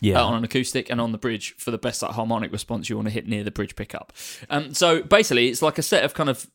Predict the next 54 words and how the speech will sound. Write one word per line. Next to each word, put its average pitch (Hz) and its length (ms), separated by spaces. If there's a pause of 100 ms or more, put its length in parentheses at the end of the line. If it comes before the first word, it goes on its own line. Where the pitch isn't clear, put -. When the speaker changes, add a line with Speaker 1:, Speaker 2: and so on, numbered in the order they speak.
Speaker 2:
levers, 143 640
six - 580
kind 143 160
of 123 80
levers 135 500
that 113 100
you 120 120
tap, - 480 (260)
Speaker 1:
Levers 104 300
Speaker 2:
and 113 100
then 127 220
Speaker 1:
to 135 60
the 87 120
Americans. 85 360
Speaker 2:
the, 127 360
the 127 220
hammers 131 540
then 123 220
strike - 440
the 113 80
string. 113 460 (320)
Um, 131 420
and 156 140
there 190 100
is, 226 180 (100)
to - 100
be 247 80
honest, 170 240
there's 160 140
some 185 120
pretty 180 460
impressive 147 500
footage 113 260
of 117 60
people 120 240
playing 110 300
it. 110 120
It 185 160
is 180 240 (520)
a 139 80
ridiculous 127 480
device. 117 500
I 120 60
mean, 120 180
it's 113 100
not - 80
Speaker 1:
Yeah. - 60
Speaker 2:
something 120 240
that 117 80
Speaker 1:
You're, 131 200
Speaker 2:
you're 123 80
Speaker 1:
you're 120 140
turning 113 420
your 101 280